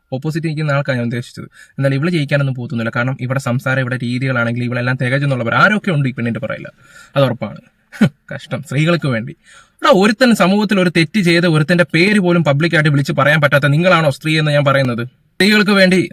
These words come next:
ഇറങ്ങുന്നെന്ന് പറയുന്നത്, ഹും, ഇത് എന്താ, എന്ത് മെസ്സേജാണ് നിങ്ങൾ സമൂഹത്തിന് കൊടുക്കുന്നത്? ഒ-, ഒരു തേങ്ങയും കൊടുക്കുന്നില്ല. ഓക്കെ, ഇനി നമുക്ക് വേറൊരു വീഡിയോയിലോട്ട്. പിന്നെ ഇപ്പൊ കൂടുതൽ ഈ പറയുന്ന വോയിസ് എല്ലാവരും പറയുന്നുണ്ട്.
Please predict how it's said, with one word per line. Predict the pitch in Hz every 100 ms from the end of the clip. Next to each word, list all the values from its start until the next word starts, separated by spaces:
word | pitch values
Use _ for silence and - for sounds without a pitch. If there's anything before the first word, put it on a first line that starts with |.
| -
ഇറങ്ങുന്നെന്ന് | 175 185 185 175
പറയുന്നത്, | 160 151 139 135 - -
ഹും, | 208 - _ _ _
ഇത് | 156
എന്താ, | 170 208 214
എന്ത് | 147 196
മെസ്സേജാണ് | 175 - 196 160
നിങ്ങൾ | 139
സമൂഹത്തിന് | 135 123 120 120
കൊടുക്കുന്നത്? | 110 110 120 - _ -
ഒ-, | 139
ഒരു | 156 143
തേങ്ങയും | 139 180 185
കൊടുക്കുന്നില്ല. | 123 110 - - _ _ _ - _ -
ഓക്കെ, | 208 170 _ _ -
ഇനി | 240
നമുക്ക് | 202 143 143 135 117 - 160 165 _ _
വേറൊരു | 208 220 214 135
വീഡിയോയിലോട്ട്. | 123 117 117 113
പിന്നെ | 151 143
ഇപ്പൊ | 165
കൂടുതൽ | 156 175 175 180
ഈ | 165
പറയുന്ന | 151 143 143 - - - -
വോയിസ് | 170 196 175 147
എല്ലാവരും | 147 135 120
പറയുന്നുണ്ട്. | 120 113